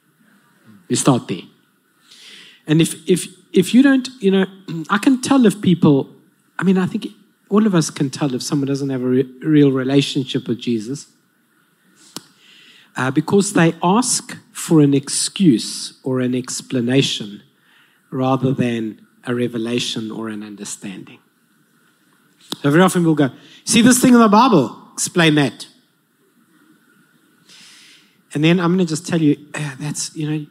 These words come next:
you could just as well go to a, a, a lecturer who, who does the Greek classics and say, "You see this play?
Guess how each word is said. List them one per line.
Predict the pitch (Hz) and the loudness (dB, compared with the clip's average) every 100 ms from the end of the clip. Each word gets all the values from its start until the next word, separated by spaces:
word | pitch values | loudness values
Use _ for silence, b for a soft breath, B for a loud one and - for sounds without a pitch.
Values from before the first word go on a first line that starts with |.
| _ | _
you | 151 | -10
could | 165 | -6
just | 165 170 | -4 -2
as | 185 139 | -4 -2
well | 160 151 | -2 0
go | 147 151 | -2 0
to | 151 139 135 - _ | 0 -2 -4 -8 _
a, | 170 | -16
a, | - | -12
a | 165 139 131 | -6 -6 0
lecturer | 147 160 - 156 151 | 0 2 0 4 4
who, | 127 151 - b b b _ b _ _ | 4 -2 -2 b b b _ b _ _
who | 151 | 0
does | 147 147 147 | 4 2 2
the | 160 | -2
Greek | - 185 151 - - | 2 2 0 -4 -4
classics | 190 180 139 - - | -2 -2 -6 -8 -10
and | 139 131 | -10 -6
say, | - 143 | 0 2
"You | 147 | 2
see | 151 254 | 6 6
this | 226 208 | 6 2
play? | - 277 269 120 | 4 4 6 2